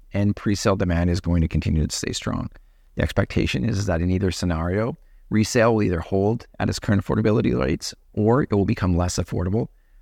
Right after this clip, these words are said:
And if you're looking for a home today with limited inventory, I think that you're gonna find your way into the pre-sale marketplace regardless.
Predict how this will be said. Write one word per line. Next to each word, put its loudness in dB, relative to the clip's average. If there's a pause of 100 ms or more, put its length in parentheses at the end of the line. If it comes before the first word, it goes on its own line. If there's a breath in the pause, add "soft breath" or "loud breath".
(120)
And 4
if 0
you're 4
looking 2
for -2
a 0
home 2
today 0 (320)
with -4
limited 2
inventory, 0
I -4
think -2
that -2
you're -2
gonna -2
find -2
your 0
way 0
into 2
the -2
pre-sale -4
marketplace -6
regardless. -6